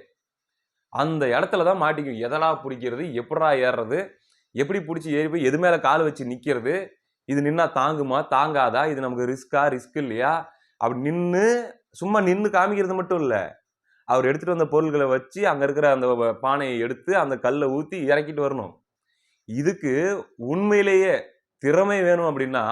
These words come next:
அதை விட பத்து மடங்கு துணிச்சல் வேணும். என்னதான் நீ கீழே வலைகளே யாரும் கட்டி பிடிக்கலைங்க, ரிஸ்க்கு தான். ரிஸ்க் எடுத்து தான் அவர் ஏறி போயிட்டு அவ்வளவும் பண்ணியிருக்காரு.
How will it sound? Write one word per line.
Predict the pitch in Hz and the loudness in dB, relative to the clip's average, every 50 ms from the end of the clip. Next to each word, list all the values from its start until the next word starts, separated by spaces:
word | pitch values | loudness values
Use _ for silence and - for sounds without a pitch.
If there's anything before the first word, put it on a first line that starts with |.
| 135 160 | 2 2
அதை | 165 135 120 123 135 160 175 175 | 4 4 2 2 2 2 2 2
விட | 190 196 190 - | 2 0 -2 -2
பத்து | - 139 131 - - - 202 202 190 | -2 -2 -2 -2 -4 -4 -2 -2 2
மடங்கு | 190 185 185 190 208 170 | 2 2 2 2 0 -2
துணிச்சல் | - 180 185 196 185 208 214 202 | -2 -4 -4 -2 2 2 2 2
வேணும். | 180 170 160 131 98 - - _ _ _ _ _ _ _ _ _ _ _ _ _ _ | 2 -2 -4 -4 -6 -12 -16 _ _ _ _ _ _ _ _ _ _ _ _ _ _
என்னதான் | - 110 120 131 147 156 160 160 170 175 175 | -6 -2 -2 0 2 2 2 2 2 2 0
நீ | 160 151 123 101 - _ _ _ _ | 0 -4 -8 -10 -14 _ _ _ _
கீழே | - 147 160 147 | -2 2 2 4
வலைகளே | 135 131 139 151 151 147 151 151 151 | 4 4 4 2 2 2 2 2 2
யாரும் | 139 135 139 139 | 2 2 2 0
கட்டி | 127 127 131 147 135 | -2 -4 -4 -4 -8
பிடிக்கலைங்க, | 117 127 135 135 135 127 113 104 104 120 139 - - _ _ _ _ - 110 | -8 -8 -8 -8 -6 -6 -6 -6 -8 -8 -10 -12 -14 _ _ _ _ -14 -10
ரிஸ்க்கு | 123 131 - - _ - 143 143 | -10 -10 -12 -12 _ -6 -4 0
தான். | 131 147 165 170 151 107 - - - _ _ _ _ _ _ _ _ _ _ | 2 4 4 4 2 2 -2 -6 -16 _ _ _ _ _ _ _ _ _ _
ரிஸ்க் | 113 123 123 - - - 131 | -12 -12 -12 -12 -6 -2 0
எடுத்து | 123 123 135 131 - - 131 | 0 0 0 -4 -6 -2 0
தான் | 147 160 180 | 2 4 4
அவர் | 180 165 147 123 120 | 4 2 2 0 0
ஏறி | 131 143 147 135 | 0 0 0 0
போயிட்டு | 107 120 120 127 175 143 | -4 -4 -4 -2 0 0
அவ்வளவும் | 117 110 113 120 135 127 | 0 0 0 -2 -4 -6
பண்ணியிருக்காரு. | 107 104 113 117 113 98 98 90 - | -8 -8 -8 -8 -8 -8 -10 -10 -12